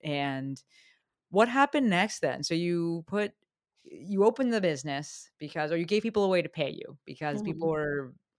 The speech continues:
Speaker 1: asking, soliciting your services. So you gave them a way to pay you. The D Ms and such kinda went cold.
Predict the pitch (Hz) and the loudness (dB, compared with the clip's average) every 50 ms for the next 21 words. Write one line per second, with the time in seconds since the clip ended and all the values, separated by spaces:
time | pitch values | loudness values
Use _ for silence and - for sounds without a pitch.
0 | _ - - 165 165 - 143 - - 156 - - 185 185 196 185 - 180 165 160 | _ -4 0 0 0 0 -2 -8 -12 -14 -10 -6 -4 -4 -2 -2 -4 -6 -6 -6
1 | 156 147 - - 143 143 139 - 139 - - 143 135 - 208 254 269 247 254 247 | -6 -8 -8 -4 -4 -4 -4 -4 -6 -8 -8 -10 -8 -6 -4 -4 0 4 4 4
2 | 208 214 196 175 165 151 139 143 - - 151 139 151 - - - - - - - | 4 4 0 0 0 0 -2 -4 -6 -6 -6 -6 -6 -6 -8 -10 -14 -20 -20 -20
3 | - _ - 185 165 185 196 190 185 180 180 170 165 170 165 - 156 156 - - | -16 _ -8 -8 -6 -4 -2 0 0 0 -2 -2 -4 -6 -6 -4 -4 -6 -4 -4
4 | 170 156 156 160 151 156 143 143 - - 180 175 143 135 147 147 | -4 -4 -4 -2 -4 -4 -6 -6 -4 -2 0 0 0 0 -4 -10